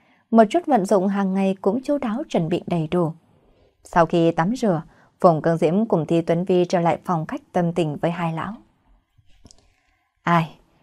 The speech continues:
hôm nay có hoạt động mừng năm mới, khắp nơi để náo nhiệt. Các con có thể đi xem một chút nha." Bà Tuấn Vi chỉ vào tin tức viết ở trên báo, nhiệt tình mà giúp bọn họ an bài tiết mục. "Chúng con đi đến bến tàu chơi một chút là được rồi."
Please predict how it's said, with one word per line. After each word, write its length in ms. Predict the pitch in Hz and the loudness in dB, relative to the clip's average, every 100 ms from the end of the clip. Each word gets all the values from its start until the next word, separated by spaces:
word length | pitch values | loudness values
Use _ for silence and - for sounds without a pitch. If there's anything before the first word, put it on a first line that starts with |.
| _ | _
hôm 200 | - 180 | 6 6
nay 160 | 160 156 | 6 2
có 80 | 202 | 2
hoạt 100 | 180 | 4
động 180 | 151 165 | 4 2
mừng 160 | 139 | -2
năm 200 | 156 165 | -4 -2
mới, 320 | 165 160 214 - | -2 -2 -6 -2
khắp 180 | 226 | 0
nơi 220 | 180 165 165 | 2 0 0
để 160 | 156 | -2
náo 180 | 151 170 | -2 -4
nhiệt. 220 | 220 156 - _ _ _ | -2 -4 -8 _ _ _
Các 120 | 175 175 | 0 2
con 240 | 165 156 | 2 2
có 100 | 175 | 0
thể 120 | 180 | 2
đi 140 | 151 160 | 0 0
xem 180 | 170 | 0
một 140 | 151 - | 0 -2
chút 100 | 233 202 | -6 -4
nha." 240 | 170 170 _ _ _ _ _ _ _ - | -8 -8 _ _ _ _ _ _ _ 0
Bà 180 | 170 | 2
Tuấn 180 | 165 175 | 4 2
Vi 200 | 190 180 | 4 2
chỉ 160 | 175 180 | 2 0
vào 240 | 180 175 | 2 0
tin 240 | 175 262 262 | 0 0 0
tức 120 | 330 _ - | -4 _ -2
viết 160 | 311 | -2
ở 220 | - 180 147 | 0 -2 0
trên 280 | - 180 | -2 -2
báo, 300 | 175 170 226 - _ _ _ | 0 -2 -4 -10 _ _ _
nhiệt 220 | 175 165 170 | 0 0 2
tình 240 | 165 147 | -2 0
mà 80 | 147 | -2
giúp 200 | 156 254 | -2 0
bọn 160 | 175 160 | 0 0
họ 240 | 165 156 - | -4 -4 -4
an 200 | 175 165 | -4 0
bài 200 | 160 143 | -2 -2
tiết 180 | 262 262 | -8 -4
mục. 160 | 170 151 _ _ _ _ _ _ _ _ _ _ - | -6 -6 _ _ _ _ _ _ _ _ _ _ 0
"Chúng 160 | 170 | 2
con 260 | 196 185 175 180 | 2 0 -2 -2
đi 120 | 196 | 0
đến 200 | 180 185 | 0 0
bến 160 | 180 | -2
tàu 140 | 240 190 | -2 -2
chơi 160 | 208 | -2
một 120 | 208 208 | -2 -2
chút 160 | 269 262 | -4 -6
là 60 | |
được 180 | 196 180 | -4 -6
rồi." 260 | 170 175 | -4 -8